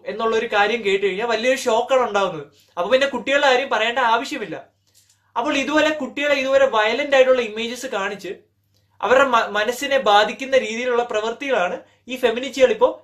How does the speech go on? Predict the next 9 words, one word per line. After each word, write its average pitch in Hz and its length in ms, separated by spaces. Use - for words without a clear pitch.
ചെയ്തുകൊണ്ടിരിക്കുന്നത്. 208 680
സമൂഹത്തിനെതിരെ 254 760
ചെയ്യുന്നത് 247 400
പോട്ടെ 226 300
എന്ന് 254 160
വെക്കാം, 170 220
പക്ഷെ 214 260
കുട്ടികൾക്കെതിരെ 254 760
ചെയ്യുന്നത് 202 360